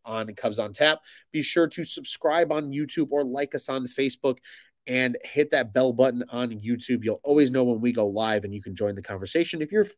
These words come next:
joining us on Twitter, we still just appreciate you as much. We just unfortunately cannot see your commentary from over on the Twitter side.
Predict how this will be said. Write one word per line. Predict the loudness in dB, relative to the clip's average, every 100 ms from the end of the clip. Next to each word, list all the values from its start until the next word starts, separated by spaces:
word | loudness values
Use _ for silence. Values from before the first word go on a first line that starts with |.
| -6
joining | 8 8 8
us | 2
on | 0
Twitter, | 6 8 8
we | 4 -2
still | 0 0
just | 0 -2
appreciate | -4 -2 2 2 4
you | 0
as | 0
much. | 2 2 2 -8 -18 -20 _ -4
We | -4
just | -4
unfortunately | -6 -4 -4 -4 -4 -8
cannot | -10 -6 -6 -6
see | -4 -2
your | 4 4
commentary | 2 -4 -4 -4 -2 -2 -4 -12 -20 _
from | 0 2 2
over | -2 -2 -4
on | -4
the | -8
Twitter | -12 -10 -8 -6
side. | 0 4 6 6 4